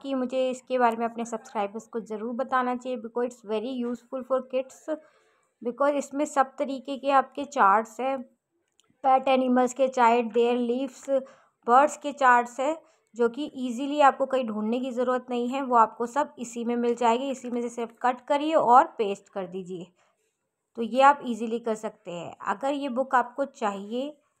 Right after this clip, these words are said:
तो वैसे तो ये मैंने book वहाँ पे देखी है, आपको बाज़ार में देखी थी, लेकिन अगर आपको ये book चाहिए तो ये online भी अवेलेबल है। मैं इसका link आपका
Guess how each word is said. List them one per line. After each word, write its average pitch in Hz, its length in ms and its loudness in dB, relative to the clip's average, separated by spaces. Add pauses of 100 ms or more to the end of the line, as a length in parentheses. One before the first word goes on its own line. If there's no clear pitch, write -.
(340)
तो 240 120 -4
वैसे 226 320 -2
तो 302 100 -4
ये 285 140 2
मैंने 247 280 0
book 226 280 -6
वहाँ 220 320 4
पे 262 80 -2
देखी 226 380 -6
है, 220 140 0
आपको 208 360 -4
बाज़ार 208 460 0
में 262 160 -4
देखी 233 280 -4
थी, 285 220 -16 (440)
लेकिन 226 320 -6
अगर 214 300 -2
आपको 269 280 6
ये 247 100 -2
book 233 220 -6
चाहिए 214 420 -6
तो 294 100 -12
ये 254 160 -4
online 233 560 -2
भी 285 120 -2
अवेलेबल 208 420 -2
है। 262 140 -6
मैं 247 280 0
इसका 262 280 -2
link 247 340 -4 (480)
आपका 233 460 2